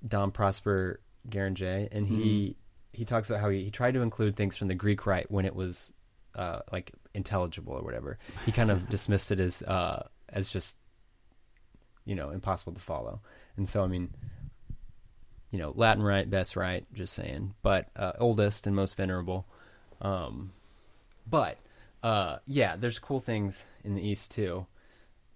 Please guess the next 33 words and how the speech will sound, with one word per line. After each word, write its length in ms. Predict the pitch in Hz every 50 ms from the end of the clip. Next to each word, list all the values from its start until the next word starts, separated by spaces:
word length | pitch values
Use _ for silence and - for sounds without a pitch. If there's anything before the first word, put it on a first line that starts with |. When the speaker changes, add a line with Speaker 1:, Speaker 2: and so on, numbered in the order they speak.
| - _ _ - - - - - - - - - - - - - _ - - - -
Speaker 1:
Do 100 | 117 131
you 60 | 135
do 120 | 135 139
anything 440 | 139 139 131 - - 127 120 113 110
particular 480 | 104 - 110 101 117 104 - 113 110 104
for 160 | - - 107
Advent, 340 | 101 101 104 107 110 107 101
Matt? 240 | 107 107 107 110 - - - - - - _ - _ - - -
Speaker 2:
Um, 520 | 123 127 127 127 127 127 117 113 101 - - - - - - - - _ -
no, 800 | - 117 127 139 147 151 156 156 135 101 92 71 55 - 101 - - - - - - - _ - - -
I 140 | - 104 113
do 360 | 120 - - - - 127 113
<laughs> 20 | -
not, 400 | 147 127 110 - - 110 - -
Zach. 440 | - - 98 95 90 - - - - - - - - - -
I 100 | - 117
mean, 180 | 120 123 123 113
espe- 520 | 113 123 107 127 113 - - - 147 151 -
Speaker 1:
Well, 100 | 135 139
I'm 120 | 135 -
so 220 | - - 147 165 160
glad 360 | - 123 123 123 139 147 135
that 140 | 120 - 107
you're 200 | 110 117 127 131
tuned 280 | - - 123 117 110
into 180 | 110 104 104 98
this 200 | 101 101 - -
episode 440 | 104 92 98 101 - 110 104 98 -
too. 220 | - 147 170 185
Speaker 2:
Yeah, 300 | 123 135 135 127 113 101 -
no, 160 | 110 120 120
I, 300 | 104 123 123 131 135 - -
so 580 | - - - 143 139 139 139 135 131 113 -